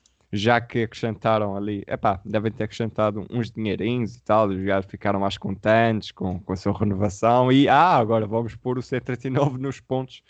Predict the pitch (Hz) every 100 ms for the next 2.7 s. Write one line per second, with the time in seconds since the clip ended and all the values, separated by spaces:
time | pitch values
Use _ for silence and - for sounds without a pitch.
0 | _ _ - - _ _ 110 110 110 107
1 | 101 - 110 139 135 139 131 143 123 120
2 | 127 120 117 120 113 101 101